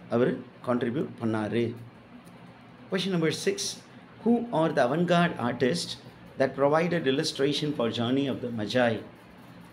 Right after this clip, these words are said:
Okay, who was the avant-garde artist? ஒரு ஆர்டிஸ்ட் வந்து, ஒரு ரேடிக்கலான ஒரு ஆர்டிஸ்ட், ஆ, அவர்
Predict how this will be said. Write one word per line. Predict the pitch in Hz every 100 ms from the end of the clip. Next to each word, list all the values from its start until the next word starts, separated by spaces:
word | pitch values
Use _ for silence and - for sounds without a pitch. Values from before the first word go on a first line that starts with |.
| -
Okay, | 120 127
who | 170 156
was | 135 120 - - -
the | 117
avant-garde | 123 127 131 120 110
artist? | 95 131 - - - - 117
ஒரு | 120 101 147
ஆர்டிஸ்ட் | - 151 - 120
வந்து, | 120 113 107 -
ஒரு | 117 113 110
ரேடிக்கலான | 131 147 135 139 143 117
ஒரு | 113 113
ஆர்டிஸ்ட், | 113 113 107 - - - - - - 143
ஆ, | 135 113 -
அவர் | 156